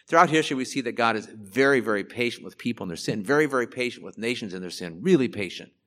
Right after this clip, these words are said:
You know that personally. You see some people that are sinners. "Man, God, you're really patient with the person who's a sinner. Whoa,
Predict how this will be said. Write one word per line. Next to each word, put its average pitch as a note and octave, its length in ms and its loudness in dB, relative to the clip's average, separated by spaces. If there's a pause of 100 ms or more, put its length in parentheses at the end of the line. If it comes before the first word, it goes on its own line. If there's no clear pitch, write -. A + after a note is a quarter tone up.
(480)
You A#2+ 120 -4
know C3+ 140 4
that C3 220 2
personally. B2+ 380 -2
You A2 80 -4
see A#2 200 -8
some G#2+ 220 -10
people A2+ 240 -10
that F#2+ 100 -6
are F#2 60 -10
sinners. A#2 320 -8
"Man, A#2 180 -10
God, E2+ 260 -14
you're - 120 -20
really A2+ 180 -12
patient C#3 360 -8
with - 40 -16
the A2 80 -10
person G#2 160 -8
who's F#2 140 -8
a G#2 60 -6
sinner. B2 260 -4
Whoa, A#2 440 0